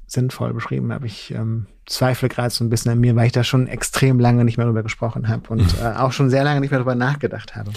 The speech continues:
Speaker 2: Und was machst du jetzt für eine Analyse, wenn, wenn du jetzt, äh, zur Therapie gehst?
Speaker 1: Ja, momentan mache ich keine.
Speaker 2: Okay.
Speaker 1: Und, ähm,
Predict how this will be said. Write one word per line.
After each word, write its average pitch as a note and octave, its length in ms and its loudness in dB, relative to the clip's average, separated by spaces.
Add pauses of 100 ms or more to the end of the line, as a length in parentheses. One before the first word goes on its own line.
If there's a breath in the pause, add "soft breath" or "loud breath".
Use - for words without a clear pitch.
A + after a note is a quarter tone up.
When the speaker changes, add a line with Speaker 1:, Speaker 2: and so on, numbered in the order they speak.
(300 loud breath)
Speaker 2:
Und G2 140 4
was G2+ 100 2
machst G#2+ 220 0
du G2 40 4
jetzt F#2+ 160 2
für D3+ 100 2
eine D3 100 2
Analyse, C3+ 480 4
wenn, A#2+ 240 2
wenn G#2+ 100 4
du G#2 80 4
jetzt, - 300 -2
äh, A#2+ 420 -2
zur A2+ 160 -6
Therapie A2 460 -2
gehst? B2+ 240 2
Speaker 1:
Ja, A#2 160 4
momentan B2+ 400 6
mache C#3+ 160 2
ich B2+ 80 -4
keine. A#2 540 0
Speaker 2:
Okay. - 280 2
Speaker 1:
Und, A2+ 320 2
ähm, A#2 380 0